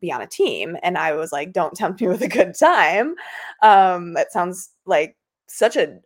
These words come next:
awesome opportunity, but initially I said no because, um, I, like,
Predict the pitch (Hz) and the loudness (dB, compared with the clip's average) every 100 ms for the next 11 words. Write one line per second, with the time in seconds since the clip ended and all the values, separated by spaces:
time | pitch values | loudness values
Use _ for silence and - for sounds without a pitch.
0 | - 175 - 190 156 156 127 - 277 214 | -6 -6 -6 -6 -6 -6 -12 -10 -10 -8
1 | 180 175 165 151 _ _ _ _ _ 190 | -6 -2 -2 -2 _ _ _ _ _ -4
2 | 185 220 233 190 170 180 170 175 196 196 | 0 -2 0 -2 -2 -2 -6 -4 -2 0
3 | 190 180 175 185 170 160 160 160 165 - | -2 -4 -10 -10 -10 -8 -8 -10 -14 -20
4 | - _ - 180 165 151 147 147 156 185 | -20 _ -14 -10 -8 -8 -12 -16 -18 -20
5 | 202 _ _ _ _ _ _ - 185 175 | -20 _ _ _ _ _ _ -8 -8 -8
6 | 123 - | -10 -12